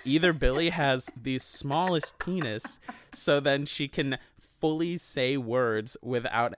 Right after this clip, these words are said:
any, you know, messing up of her pronunciation, or she's just sitting there, like, miming it, but he's so stupid he doesn't realize it. <laughs>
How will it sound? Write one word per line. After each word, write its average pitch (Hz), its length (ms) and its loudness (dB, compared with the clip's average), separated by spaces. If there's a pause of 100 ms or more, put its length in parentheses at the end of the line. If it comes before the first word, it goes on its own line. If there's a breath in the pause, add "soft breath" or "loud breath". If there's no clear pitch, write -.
any, 117 540 -4 (420)
you 123 140 -2
know, 107 380 -2 (200)
messing 117 680 -4
up 110 300 -4
of 104 360 -4 (220)
her 98 500 2 (1300)
pronunciation, 113 840 -6 (400 loud breath)
or 147 300 6
she's - 320 0
just - 240 0
sitting 147 260 0
there, 156 140 0
like, 156 180 0
miming 113 440 -4
it, 165 160 -2
but 139 100 0
he's 113 140 -4
so 120 240 0
stupid - 440 -4
he 131 120 -4
doesn't 120 280 -4
realize 117 540 -2
it. 143 240 0
<laughs> - 40 -2